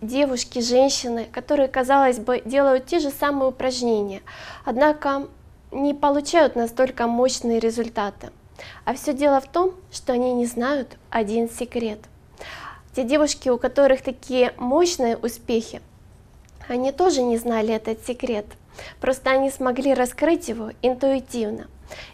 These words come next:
И вот сейчас этот секрет упражнений Кегеля я разложу тебе прямо по полочкам. Вот ты, вот упражнение Кегеля, и есть еще кое-что между вами,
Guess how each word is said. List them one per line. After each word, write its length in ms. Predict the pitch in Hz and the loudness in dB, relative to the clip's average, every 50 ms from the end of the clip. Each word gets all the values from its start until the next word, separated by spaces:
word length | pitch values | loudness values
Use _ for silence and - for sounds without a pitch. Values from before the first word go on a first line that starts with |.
| - | -6
И 40 | - | -2
вот 160 | 233 240 240 | 0 0 0
сейчас 600 | 240 - 254 233 - 277 277 285 302 294 - - - - | 0 -2 -6 -4 -2 -2 0 0 0 -2 -6 -14 -8 -4
этот 320 | - 269 269 262 247 - | -2 -2 -2 -2 -6 -4
секрет 420 | - 254 233 - 247 254 269 269 269 | -6 -6 -4 -2 0 2 2 0 0
упражнений 680 | - 233 240 240 240 240 233 247 254 262 254 240 233 226 | -4 -6 -2 0 0 2 4 4 4 4 4 4 2 2
Кегеля 540 | 226 - 285 320 311 254 - - - - - - - - - - - | 0 0 0 0 0 0 -2 -6 -8 -10 -14 -16 -20 -20 -20 -14 -6
я 100 | - 247 | -2 0
разложу 480 | 262 262 254 254 254 247 247 254 277 311 | 2 2 2 2 0 0 0 2 2 0
тебе 400 | 302 - 240 - - 220 - - - - - | 0 0 -4 -4 -4 -6 -8 -10 -12 -10 -4
прямо 400 | - 254 262 269 262 254 247 - - - - | -2 -2 -2 -2 -4 -6 -10 -12 -18 -20 -14
по 100 | - 240 | -10 -10
полочкам. 800 | 226 - - - 233 233 226 214 220 220 - - - - - 294 - - - - - - - - - | -10 -10 -6 -4 -2 -2 0 -2 -4 -6 -8 -12 -12 -14 -14 -14 -16 -18 -18 -18 -18 -18 -18 -18 -12
Вот 300 | 277 247 240 269 330 330 - - - - | -4 2 4 4 4 4 2 -10 -8 -2
ты, 320 | - 226 226 233 262 - - - - - - - - | 0 0 0 0 -4 -8 -12 -20 -20 -20 -20 -14 -8
вот 300 | - 220 233 262 254 320 | -2 0 0 2 2 0
упражнение 720 | 302 - 269 247 247 247 247 247 247 247 240 233 220 220 | -2 0 0 0 0 0 0 0 2 2 4 4 4 2
Кегеля, 580 | 214 - - 220 233 233 233 277 277 294 - - - - - | 2 -2 -4 -4 -4 -4 -4 -6 -4 -4 -6 -8 -8 -6 -6
и 40 | 247 | -4
есть 280 | 247 262 285 277 - - - | 0 0 -2 -2 -4 -6 -8
еще 440 | 247 262 269 - - - 294 285 277 | -6 -4 -4 -4 -4 0 0 0 0
кое-что 520 | 277 - 269 269 254 247 240 - - 247 | 0 2 2 4 4 2 0 -2 -6 -4
между 400 | 233 226 226 226 214 - 233 226 | -2 -2 -2 -2 -2 -4 -4 0
вами, 360 | 262 311 381 415 320 240 - | 2 2 4 4 2 0 -4